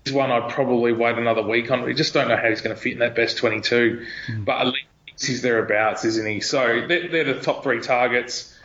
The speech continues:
Speaker 1: Um, Clark and McComb have the round thirteen bye.
Speaker 2: Okay, on to notable players potentially dropping in salary on the radar to target soon with a break even of one thirty plus. So let's get into it, Jep. So Andrew Brayshaw, one forty-six, all of a sudden.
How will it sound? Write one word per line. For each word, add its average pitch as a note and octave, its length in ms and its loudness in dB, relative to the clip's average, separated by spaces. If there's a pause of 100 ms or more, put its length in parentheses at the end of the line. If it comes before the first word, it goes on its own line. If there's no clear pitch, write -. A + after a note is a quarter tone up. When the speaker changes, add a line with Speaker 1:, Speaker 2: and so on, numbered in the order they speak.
(140)
Speaker 1:
Um, B2 320 2
Clark B2 360 2
and B2 100 -4
McComb A2+ 260 -2
have A2 140 0
the G#2 60 -4
round G#2+ 240 -6
thirteen G#2+ 360 0 (200)
bye. G#2+ 320 2 (560)
Speaker 2:
Okay, A#2+ 260 0
on B2+ 200 -2
to C#3+ 120 -2
notable C#3+ 540 0
players A#2+ 520 -2
potentially C#3 680 -2
dropping A#2 440 0
in G#2+ 180 -2
salary A2 560 0
on A2+ 160 -2
the G#2+ 80 0
radar G#2+ 340 2
to A2+ 140 -6
target A2 400 -2
soon G#2 340 0
with G#2 140 -4
a - 20 -4
break G#2 300 0
even A2 200 2
of G2+ 120 2
one G2 180 2
thirty G2+ 340 -2
plus. F#2+ 460 -2
So F#2+ 600 0
let's A#2 180 -2
get B2+ 140 2
into A2 160 4
it, G#2+ 80 -2
Jep. C#3 160 2
So A#2+ 300 0 (140)
Andrew D#3 280 2
Brayshaw, A#2+ 400 2
one A#2 180 2
forty-six, C3 600 -2
all G#2 160 0
of G#2 80 -4
a - 20 -8
sudden. F#2+ 340 2